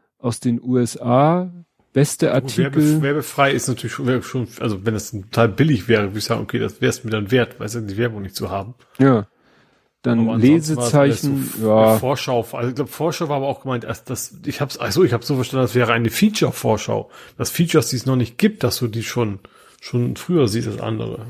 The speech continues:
Speaker 2: oder nutzen kannst.
Speaker 1: Doch, das, ja. Vorzeitiger Zugriff, längere Videos hochladen, Videos von bis zu zehn Minuten Länge und angeheftete Unterhaltung, aber das ist nur I O S. Also einige Features sind dann auch nur
Speaker 2: Mhm.
Speaker 1: I O S.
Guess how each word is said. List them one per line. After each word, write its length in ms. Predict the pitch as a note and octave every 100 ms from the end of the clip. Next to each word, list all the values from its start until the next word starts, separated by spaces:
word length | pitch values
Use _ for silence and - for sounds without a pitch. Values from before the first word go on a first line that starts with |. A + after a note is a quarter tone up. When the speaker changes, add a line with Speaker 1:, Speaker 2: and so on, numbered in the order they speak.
| A#2+
Speaker 2:
oder 140 | A2
nutzen 360 | G#2+ A#2 - A2
kannst. 400 | - A2 - - - - - - - _ _
Speaker 1:
Doch, 260 | - C#3+ D3 _
das, 400 | D3 - - - - - F2+ E2+ -
ja. 260 | D#3 C#3+ F#2+ - _ _ _ _ _ _ _ _
Vorzeitiger 680 | - E3+ - D#3 C#3 C#3 C3+
Zugriff, 500 | - D3 G#2 F#2+ A2+
längere 400 | C#3 F#3+ E3 D3
Videos 440 | F3 C3+ G#2 -
hochladen, 640 | A2 G2+ - G2+ F2+ F2+ F2+ _ _ _ _ _ _
Videos 420 | B2+ D3+ D3+ C#3
von 120 | C3+
bis 120 | C3
zu 120 | -
zehn 280 | C3 - D#3
Minuten 340 | D3 C#3+ C#3 C3
Länge 400 | C#3+ A2+ G2 F#2+
und 460 | C3+ C#3+ B2 - - - _
angeheftete 680 | C3+ D3+ C3 B2 - C3 C3+
Unterhaltung, 460 | A#2+ A#2 C3 A#2+
aber 140 | G2+ G2+
das 140 | A2
ist 120 | A#2
nur 200 | A#2+ A2+
I 80 | A2+
O 100 | A2
S. 280 | G#2 B2 -
Also 200 | - G#2+
einige 260 | A#2 B2+ B2
Features 440 | - B2+ - B2
sind 140 | B2+ B2+
dann 100 | A#2+
auch 220 | A2 -
nur 240 | B2 B2+
Speaker 2:
Mhm. 60 | A#2
Speaker 1:
I 80 | A#2
O 80 | A2
S. 360 | B2 A#2+ -